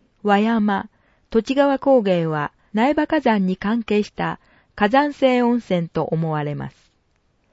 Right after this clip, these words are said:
中津川沿いに温泉が並んでいることは、この川沿いに断層などの多くの割れ目があることを示しています。昨年度、津南小学校四年生が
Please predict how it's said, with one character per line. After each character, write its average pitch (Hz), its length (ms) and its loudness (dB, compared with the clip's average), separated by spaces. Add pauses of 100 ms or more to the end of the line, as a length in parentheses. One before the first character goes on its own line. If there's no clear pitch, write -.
(420)
中 208 260 -2
津 285 140 -8
川 277 200 2
沿 254 240 2
い 214 40 2
に 185 240 -2
温 233 180 -2
泉 240 220 -2
が 226 140 0
並 214 320 0
ん 196 40 0
で 202 60 -2
い 196 80 0
る 185 80 -6
こ 185 140 -6
と 170 180 -6
は、 147 220 -8 (420)
こ 233 120 -2
の 247 120 2
川 220 240 4
沿 240 280 2
い - 20 2
に 208 280 0 (100)
断 220 260 0
層 294 240 -2
な 269 160 -2
ど 208 100 0
の 185 320 0
多 285 80 0
く 196 140 -4
の 170 140 0
割 156 160 -2
れ 233 60 -2
目 262 120 0
が 220 120 0
あ 208 60 0
る 202 80 -4
こ 170 120 -2
と 151 140 -6
を 143 60 -4
示 156 320 -8
し - 40 -20
て - 120 -10
い 135 120 -6
ま 127 160 -12
す。 - 180 -20 (960)
昨 214 320 -2
年 254 240 2
度、 160 220 -4 (380)
津 - 100 -8
南 285 220 2
小 277 180 2
学 262 220 0
校 180 220 2
四 175 120 0
年 233 220 2
生 165 260 -4
が 147 260 -8